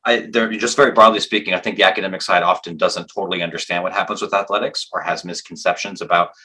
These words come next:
how that works and, and value that they bring or, or don't bring. Um, and also, I think sometimes athletics does that too. You know, hey, the chances are nobody knows more about, uh, visual production or about,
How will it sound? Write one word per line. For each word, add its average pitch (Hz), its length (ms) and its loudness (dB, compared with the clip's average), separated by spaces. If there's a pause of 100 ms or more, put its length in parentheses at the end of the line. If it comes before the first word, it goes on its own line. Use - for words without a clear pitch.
(100)
how 98 160 6
that 92 200 4
works 92 300 2
and, 82 160 -8
and 85 140 -6
value 92 340 2
that 85 100 -4
they 87 120 2
bring 85 320 -2
or, 80 80 -6
or 87 180 -6
don't 110 240 -4
bring. - 180 -20 (500)
Um, 104 260 8
and 117 100 2
also, 135 340 8
I 127 80 4
think 147 280 -2
sometimes 160 340 2
athletics 226 400 0
does 95 180 -4
that - 200 0
too. - 300 -2
You 107 80 -4
know, 151 280 6
hey, 170 340 4 (760)
the 139 100 -2
chances 208 400 4
are 214 160 10
nobody 180 360 6
knows 143 280 6
more 127 280 6
about, 107 480 2 (120)
uh, 104 280 2
visual 123 400 2
production 107 680 2
or 98 180 4
about, 95 420 4